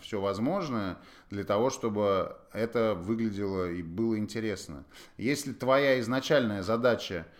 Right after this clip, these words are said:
скоммуниздить денег с бюджета, и это была такая большая проблема, сейчас этого, ну, оно, наверное, есть, но уже, конечно, не в такой степени, потому что люди понимают, что если ты снял говно,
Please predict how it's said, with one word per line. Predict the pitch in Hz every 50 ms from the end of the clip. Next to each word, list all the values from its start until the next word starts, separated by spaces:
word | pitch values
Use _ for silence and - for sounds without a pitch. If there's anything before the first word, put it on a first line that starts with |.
| - - - - - -
скоммуниздить | - - - 120 110 117 123 131 131 123 110 101 104 110 95 101
денег | 117 180 214 226 202 151 - -
с | - -
бюджета, | 95 98 113 110 104 110 117 107 - - - 73 69 - - _ _ _ _ _ _ -
и | 92
это | 107 - 127 117
была | 120 139 165 170 151
такая | - 110 - - 104 95
большая | 87 90 107 117 110 - 120 101
проблема, | 90 - 95 92 95 101 101 98 87 80 78 -
сейчас | - - - - - 135 - 160
этого, | 147 - - 123 117 113 110
ну, | 110 117 127 135 131 127 120 117 110 101 87 - - - _ _ _ _ -
оно, | - 110 120 131 131 127
наверное, | 120 110 117 123 127 127 120 113 113 110
есть, | 123 160 196 - 185 - - -
но | 123 127 123 120
уже, | 117 120 117
конечно, | - 120 120 113 - - 117
не | 110
в | -
такой | - 117 117 135 117 101
степени, | - - - 160 175 175 170 139 135 120 113
потому | - - 95 107 104 113 123 117
что | - - 120
люди | 127 143 131 123
понимают, | - - 113 120 123 127 120 107 -
что | - - 92
если | - -
ты | - 110
снял | - - 135 123 117 101
говно, | 98 120 135 135 175 202 214 214 214 208